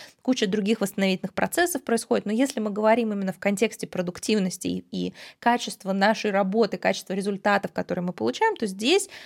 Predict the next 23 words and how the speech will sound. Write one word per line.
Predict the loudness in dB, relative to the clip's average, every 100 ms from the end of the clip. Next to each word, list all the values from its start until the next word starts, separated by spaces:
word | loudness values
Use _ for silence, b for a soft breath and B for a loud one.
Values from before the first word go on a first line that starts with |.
| B
абсолютно | -8 -6 2 6 6 4 2 -4
однозначно | -6 -6 -4 0 2 2 0 -6
сон | -2 0 2
играет | 2 0 0 -8 _
ключевую | -6 2 2 2 -2 0 -2 -4
первую | 0 4 6 4 2
роль. | 0 -2
То | -6
есть | -6 -4
вот | -4 -6 B B B -18
там, | -10
понятно, | -2 0 0 -4
есть | -12 -12
питание, | -12 -2 2 4 4 4 2
есть | -4 -8 -16
работа | -12 -12
с | -6 -2
эмоциями, | 4 4 4 2 -2 0
это | -2 -2
все | -4 -2 0
важно, | 6 8 6 4 -2
нужно, | 0 0 -4
с-, | -8